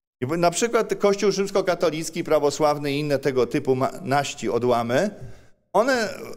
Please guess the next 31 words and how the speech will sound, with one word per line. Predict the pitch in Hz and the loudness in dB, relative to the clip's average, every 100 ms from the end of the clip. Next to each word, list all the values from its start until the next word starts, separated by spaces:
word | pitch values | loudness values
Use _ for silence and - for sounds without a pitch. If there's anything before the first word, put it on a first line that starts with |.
| - | -2
akceptują | 165 190 226 220 220 208 | -2 2 2 4 2 2
absolutnie | - 190 185 214 220 208 131 117 - - - | 2 0 4 4 4 2 0 0 -4 -14 -4
tak | 143 117 | -2 4
zwany | 147 170 147 | 4 4 2
porządek | 131 123 151 123 113 - | 2 2 0 0 -2 0
hierarchiczny | 185 170 135 - 110 - 120 151 214 - | 2 4 2 -2 -8 -4 0 0 0 -2
tego | 147 131 | -2 0
Kościoła | 131 113 - 107 120 170 - - - - - - | -2 -2 0 2 4 0 -2 -16 -16 -18 -20 -2
i | 254 240 147 | 0 0 0
dzięki | 214 233 190 | 0 0 -2
temu | 160 139 123 143 196 - - - | 2 2 4 4 2 -4 -18 -6
właśnie | 151 180 180 | -2 -2 0
na | 175 | 2
tej | 175 139 | 2 0
zasadzie | 139 156 143 131 | 2 0 0 0
też | 131 131 123 - - - - - | 2 2 0 -8 -16 -20 -6 2
działa | 156 139 | 4 4
ekumenia, | 139 135 139 131 107 117 143 | 2 0 2 2 0 0 0
że | 139 131 123 127 - - - _ | 0 0 0 -2 -8 -18 -20 _
trzeba | - 131 123 | -2 2 2
przyjąć | - 147 131 117 110 - | 0 -2 0 0 -2 -6
prymat | - 135 139 117 - | -4 0 2 0 0
Piotrowy, | - 123 - 110 90 110 170 320 - - - - - | 0 0 0 0 2 2 2 2 -6 -18 -20 -14 -2
no | 302 | 0
i | 330 | 2
oczywiście | 180 - 123 143 170 | 2 0 -6 -4 -4
te | - 120 | -2 -4
wszystkie | - 127 120 | -6 -6 -4
różne | 107 113 110 | -4 -4 -4
zasady, | 98 - 110 113 | -4 -2 -2 -2
które, | 117 104 104 | -4 -2 -2